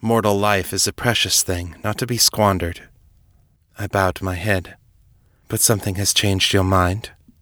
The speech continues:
"My notion of what is ideal has not changed. Only what is necessary. If Malcolm or one of his enforcers were to turn you,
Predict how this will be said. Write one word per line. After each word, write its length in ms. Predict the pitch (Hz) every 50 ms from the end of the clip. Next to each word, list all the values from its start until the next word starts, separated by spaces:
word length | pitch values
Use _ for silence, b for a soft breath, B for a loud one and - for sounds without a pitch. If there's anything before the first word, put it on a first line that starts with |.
| _ b b b b b b b
"My 180 | - 107 113 113
notion 420 | 113 120 123 123 - - 123 110
of 80 | 104 98
what 140 | 107 107 98
is 140 | 92 - 110
ideal 540 | 98 95 87 - 113 107 98 92 85 85
has 220 | 85 95 95 - -
not 240 | 101 92 85 - -
changed. 580 | - - 87 80 80 82 82 - - - - - b b b b b b b b b b b b b b -
Only 200 | - 85 90 87
what 140 | 87 95 101
is 140 | 104 - -
necessary. 800 | 117 110 104 - - 90 - - 90 82 80 80 80 - - _ _ _ _ _ _ _ _ _ _ _ _ _ _ -
If 160 | - - -
Malcolm 460 | 131 127 123 123 - - 101 95 104
or 100 | 101 95
one 160 | 90 98 101
of 80 | 98 92
his 180 | 92 92 - 107
enforcers 760 | 98 85 - - 123 120 120 - - 101 90 85 80 - -
were 140 | 92 90 85
to 100 | 90 85
turn 360 | - - 104 92 85 82 85
you, 280 | 82 80 82 92 -